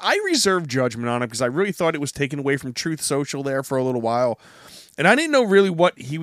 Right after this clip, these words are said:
what was happening behind the scenes. And it's still up for debate.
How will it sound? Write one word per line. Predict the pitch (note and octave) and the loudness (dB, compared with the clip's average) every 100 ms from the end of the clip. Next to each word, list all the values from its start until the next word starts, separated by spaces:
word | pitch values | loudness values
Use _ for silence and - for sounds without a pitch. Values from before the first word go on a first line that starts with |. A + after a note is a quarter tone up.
| D#3+ | -8
what | C#3+ D3+ | -8 -6
was | D3 D3 | -4 0
happening | C#3+ C#3 B2+ A#2+ | 2 2 0 -8
behind | A#2 B2 | -6 -4
the | A2+ | -4
scenes. | - C3 C3+ | -4 -4 -4
And | F3+ F#3 | -2 0
it's | - | 2
still | - G#4 G4+ C#4+ - _ _ _ _ | 2 0 -4 -6 -10 _ _ _ _
up | F3+ F#3 | -4 -2
for | - F#3+ F#3 E3 | -2 0 2 0
debate. | C3 C3+ B2 A#2+ | -4 -2 -2 -2